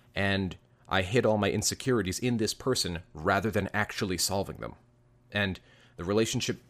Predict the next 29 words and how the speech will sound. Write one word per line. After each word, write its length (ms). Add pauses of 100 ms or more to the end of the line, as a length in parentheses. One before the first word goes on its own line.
(240)
began 440 (100)
to 640 (220)
become 360
really 220
toxic, 540
and 100
maybe 280
I 140
started 320
embracing 420
all 140
of 80
these 200
different 400 (440)
bad 320
behaviors 540
like 160
lying, 540
or 320 (240)
maybe 380
never 460
going 320
out 120
and 80
having 200
my 140
own 160
life, 520
or 460